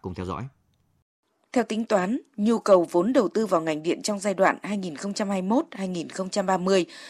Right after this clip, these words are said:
Speaker 2: bình quân từ mười bốn đến mười sáu tỷ đô la mỗi năm. Song theo các chuyên gia và doanh nghiệp, việc thu hút nguồn vốn đầu tư vào ngành điện không hề dễ dàng, mà nút thắt đầu tiên cần phải khơi thông chính là cơ chế chính sách.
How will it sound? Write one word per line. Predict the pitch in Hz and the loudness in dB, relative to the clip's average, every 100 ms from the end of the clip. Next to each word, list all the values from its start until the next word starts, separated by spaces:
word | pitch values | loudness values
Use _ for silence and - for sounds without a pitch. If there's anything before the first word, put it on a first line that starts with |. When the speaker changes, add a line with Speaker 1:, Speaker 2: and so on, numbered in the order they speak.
| - | -18
Speaker 2:
bình | - 226 196 | -2 0 4
quân | 262 262 226 | 4 4 0
từ | - | 2
mười | 226 214 | 6 6
bốn | 185 190 240 330 | 6 4 4 2
đến | 190 208 | 2 4
mười | 277 180 | 4 4
sáu | 143 156 | 2 -2
tỷ | 208 254 180 | 0 0 2
đô | 175 | 4
la | 185 185 | 4 2
mỗi | 180 156 | 0 0
năm. | 226 185 - _ _ _ _ | 2 2 -2 _ _ _ _
Song | - 240 220 208 | 0 2 2 0
theo | 226 | 0
các | 202 294 | 2 -2
chuyên | - 240 | 0 -2
gia | 190 202 185 | 4 4 4
và | 175 | 2
doanh | 156 190 | 0 0
nghiệp, | 202 180 - - - _ | 2 2 0 -10 -20 _
việc | - 247 - | 0 0 4
thu | 277 | 4
hút | 320 381 | 6 2
nguồn | 240 208 | 2 2
vốn | 170 185 | 4 4
đầu | 247 226 | 4 4
tư | 214 220 | 2 0
vào | 185 | 0
ngành | 160 160 | 0 -2
điện | 151 170 - | 2 2 0
không | _ - 233 | _ 0 2
hề | 208 160 | 4 2
dễ | 139 156 | 2 0
dàng, | 165 240 170 139 - - - | 2 2 0 -6 -20 -20 0
mà | 220 | 4
nút | 208 320 330 | 6 4 0
thắt | 381 - | -6 0
đầu | 208 | 0
tiên | 175 240 226 | 4 2 2
cần | - 220 175 | 2 0 2
phải | 143 | -2
khơi | 143 208 | -2 -2
thông | 208 202 175 - _ - | 4 4 2 -8 _ -4
chính | 185 180 294 | 0 0 2
là | 196 | 0
cơ | - | 0
chế | 180 175 160 | 0 4 2
chính | - 156 | 2 -2
sách. | 202 277 | 0 -2